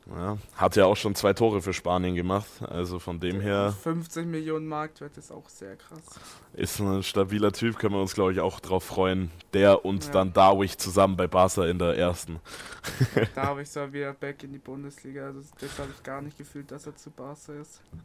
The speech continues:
Speaker 1: Ich glaub, das wird schwierig, wenn du erstmal bei Barca bist, dann wieder zurück in die Bundesliga. Aber wir werden sehen. Ähm, wollen wir weitermachen?
Speaker 2: Jo,
Speaker 1: Mit
Speaker 2: äh, wir,
Speaker 1: Stefan
Speaker 2: sollen
Speaker 1: Leiner?
Speaker 2: wir, Stefan Leiner, ja, können wir abhandeln.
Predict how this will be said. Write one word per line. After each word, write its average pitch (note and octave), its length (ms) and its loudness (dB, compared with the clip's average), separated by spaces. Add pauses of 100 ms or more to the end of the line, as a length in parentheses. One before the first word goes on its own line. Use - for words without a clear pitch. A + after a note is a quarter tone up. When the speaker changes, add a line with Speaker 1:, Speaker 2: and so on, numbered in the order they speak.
(380)
Speaker 1:
Ich - 100 -16
glaub, A2+ 200 6
das - 180 -4
wird G2 120 -4
schwierig, F#2+ 440 0
wenn F2+ 140 2
du F2+ 80 -2
erstmal E2+ 340 -2
bei F2 100 -2
Barca F2 360 0
bist, F2 260 -6
dann F2 120 -2
wieder F2 200 -4
zurück F2 300 -12
in F2 100 -8
die F2+ 80 -10
Bundesliga. F2 560 -6
Aber G#2+ 340 8
wir G#2+ 120 6
werden F#2+ 220 6
sehen. D#2+ 280 -4 (520)
Ähm, B2+ 400 4
wollen - 180 8
wir C3+ 100 6
weitermachen? F#3+ 720 4 (1120)
Speaker 2:
Jo, A2+ 160 0
Speaker 1:
Mit A#2 120 4
Speaker 2:
äh, C3 440 0
wir, D#3 100 -2
Speaker 1:
Stefan B2 520 0
Speaker 2:
sollen A2+ 260 6
Speaker 1:
Leiner? E3 160 2
Speaker 2:
wir, D#3 120 -8 (960)
Stefan E3 400 -8
Leiner, D#3+ 360 -4
ja, D#3 140 -8
können E3 300 -10
wir D#3 160 -10
abhandeln. D3+ 680 -10